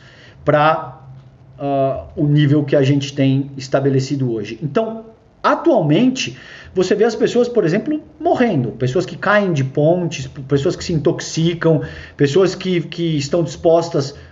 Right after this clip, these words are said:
a, a, a literalmente levar soco na cara pra ganhar likes em redes sociais e esse tipo de coisa. Isso constitui, a meu ver, o principal propulsor que determina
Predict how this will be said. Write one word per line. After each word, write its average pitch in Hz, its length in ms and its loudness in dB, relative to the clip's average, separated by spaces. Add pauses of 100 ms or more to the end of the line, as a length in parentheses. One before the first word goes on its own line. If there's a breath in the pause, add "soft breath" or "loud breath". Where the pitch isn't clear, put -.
(140)
a, 143 140 0
a, 147 460 0
a 143 40 2
literalmente 190 680 0
levar 170 240 4
soco 190 420 -2
na 160 120 -2
cara 151 720 -2 (120)
pra 151 200 2
ganhar 147 920 2
likes 151 760 0
em 151 100 2
redes 139 300 0
sociais 139 880 0 (340 loud breath)
e 143 160 0
esse 143 200 0
tipo 135 200 -10
de 208 100 -8
coisa. 170 440 2 (500 loud breath)
Isso 262 300 0
constitui, 262 1040 0 (180)
a 139 80 0
meu 147 180 2
ver, 170 420 2
o 143 40 -8
principal 190 540 -2
propulsor 185 720 0
que 202 120 -8
determina 185 960 0